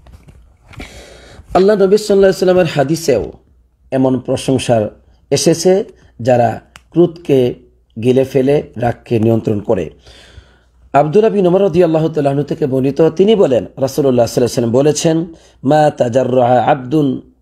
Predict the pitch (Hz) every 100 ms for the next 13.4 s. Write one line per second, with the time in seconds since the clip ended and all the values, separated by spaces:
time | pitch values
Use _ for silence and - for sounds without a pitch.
0 | 117 110 180 160 113 127 160 - _ _
1 | _ - 175 156 143 143 139 131 160 143
2 | 139 131 143 120 127 135 110 123 127 123
3 | 120 120 - _ _ _ _ 117 123 123
4 | 120 - _ _ _ - 110 151 139 135
5 | 139 127 120 156 147 160 165 160 _ _
6 | _ 110 165 156 123 - 117 113 110 -
7 | 123 110 104 - - - _ 135 170 175
8 | 160 147 143 165 156 139 151 135 143 143
9 | 120 117 175 131 156 147 - _ _ _
10 | _ - 165 156 - 127 160 143 135 139
11 | 156 135 127 139 131 127 135 113 139 127
12 | 127 127 127 123 117 139 127 - 123 143
13 | 156 147 156